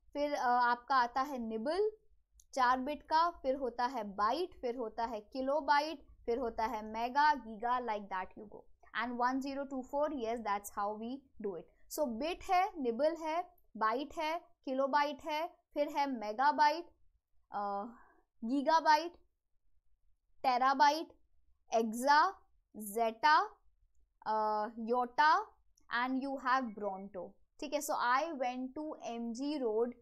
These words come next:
to buy pizza, यहाँ पेटा भी आएगा, ठीक है? So पी ई जेड वाई, पी ई जेड वाई, पेटा, एक्सा, जेटा, योटो। योटो के बाद क्या आ जाता है? ब्रोंटो and जियोप।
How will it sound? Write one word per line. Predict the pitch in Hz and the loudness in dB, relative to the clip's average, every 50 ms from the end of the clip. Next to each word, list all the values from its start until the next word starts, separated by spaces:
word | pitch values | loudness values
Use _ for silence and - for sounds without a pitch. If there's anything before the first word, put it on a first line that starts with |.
| _ _ _ - | _ _ _ -6
to | 349 349 349 277 233 226 247 285 294 - _ _ - - 202 | -4 -4 -2 -2 -4 -6 -6 -8 -8 -12 _ _ -12 -2 2
buy | 233 254 269 240 202 190 208 240 311 - _ _ - 269 | 4 6 6 6 4 2 0 -4 -4 -8 _ _ -8 -6
pizza, | 254 226 202 208 | -6 -4 -4 -4
यहाँ | 185 190 240 233 240 240 247 | -4 -4 -4 -4 -2 0 0
पेटा | 233 214 214 247 240 | -2 0 0 0 0
भी | 233 226 220 | 0 -2 -4
आएगा, | 185 131 71 67 - - 95 - 220 _ _ _ _ _ _ _ _ _ _ - | -8 -8 -10 -10 -12 -12 -14 -14 -14 _ _ _ _ _ _ _ _ _ _ -10
ठीक | - 330 - | -10 -8 -6
है? | - - - - _ - | -6 -8 -10 -12 _ -10
So | - - 285 302 349 427 415 - _ _ _ - | -4 0 2 2 2 2 -2 -8 _ _ _ -6
पी | 311 311 330 339 | -4 -2 -2 -4
ई | 330 - - 269 277 285 294 294 | -6 -8 -8 -6 -4 -4 -4 -4
जेड | 262 220 214 220 214 214 233 202 | -4 -4 -2 -2 -2 -2 -4 -4
वाई, | 202 180 120 - | -4 -4 -4 -6
पी | 202 - - 277 294 302 294 - 254 262 262 | -10 -12 -8 -6 -6 -6 -6 -6 -6 -6 -4
ई | 254 | -4
जेड | 233 226 214 196 196 196 190 | -4 -4 -4 -4 -4 -4 -6
वाई, | 196 190 196 | -6 -6 -6
पेटा, | 220 - - 277 277 262 269 311 320 330 311 - - | -8 -8 -6 -6 -6 0 2 4 4 4 4 2 -2
एक्सा, | 240 226 220 220 240 262 262 262 | -4 -4 -4 -2 0 0 0 0
जेटा, | 269 214 214 214 202 208 202 226 175 | -2 -4 -6 -6 -6 -4 -2 -2 -2
योटो। | 170 240 220 190 180 - 185 156 165 | -2 -2 -4 -8 -8 -8 -10 -10 -8
योटो | 214 233 240 247 233 285 | -6 -4 -4 -4 -4 -6
के | 269 269 294 | -4 -4 -2
बाद | 262 262 254 254 262 | -2 0 -2 -2 -2
क्या | - 277 262 | -2 -2 0
आ | 262 254 | 0 -2
जाता | 247 262 262 262 269 | -2 -4 -6 -4 -4
है? | 262 262 269 302 294 | -4 -4 -4 -6 -8
ब्रोंटो | 254 214 226 226 226 226 226 233 226 262 | -8 -6 -6 -6 -6 -6 -6 -6 -4 -2
and | 269 269 262 247 247 262 254 | -2 -2 -2 -2 -2 -2 -4
जियोप। | - 208 196 170 160 185 - | -4 -6 -10 -10 -12 -12 -14